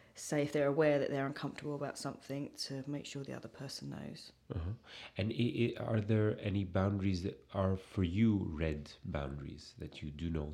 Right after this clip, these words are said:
Speaker 2: engage with, with your clients?
Speaker 1: Um, the most frequent inquiry that I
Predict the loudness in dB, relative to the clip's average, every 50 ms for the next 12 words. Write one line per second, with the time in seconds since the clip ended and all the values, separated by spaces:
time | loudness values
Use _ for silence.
0 | -10 -10 -8 -8 -6 -4 -4 -4 -4 -4 -4 -6 -6 -6 -8 -6 -6 -6 -6 -8
1 | -10 -10 -10 -8 -8 -6 -6 -6 -6 -8 -12 -6 -2 2 4 6 6 6 6 6
2 | 4 4 2 -2 -6 -12 -18 _ _ _ _ _ _ _ _ _ _ _ _ -2
3 | 2 2 2 2 2 2 2 2 2 4 0 0 2 2 0 0 0 2 4 6
4 | 6 6 6 4 2 0